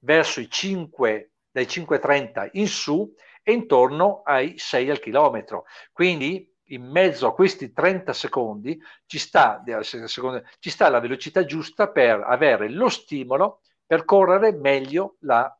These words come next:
eh, maratona. Poi però, se io dico fai i cento metri in salita,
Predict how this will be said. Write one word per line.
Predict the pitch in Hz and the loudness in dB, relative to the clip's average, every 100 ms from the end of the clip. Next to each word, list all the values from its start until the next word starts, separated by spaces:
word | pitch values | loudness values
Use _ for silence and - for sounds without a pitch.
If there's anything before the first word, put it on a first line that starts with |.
| _ - | _ -8
eh, | 117 113 110 110 110 | -6 -2 -2 -2 -2
maratona. | 110 120 120 110 95 90 - - - | -2 0 0 -2 -6 -10 -14 -20 -10
Poi | - 202 185 | 4 4 6
però, | 143 123 98 - _ _ _ _ _ - | 2 4 2 -4 _ _ _ _ _ -16
se | 120 | -4
io | 135 | 0
dico | 156 175 - 101 - _ | 2 0 0 -2 -4 _
fai | _ - 165 135 117 135 | _ 2 4 4 0 -12
i | - | -4
cento | 185 208 202 165 | -2 -2 0 0
metri | 147 123 113 | 2 -2 -8
in | 110 | -12
salita, | - 117 104 - 143 185 | -8 -8 -8 -4 -4 -4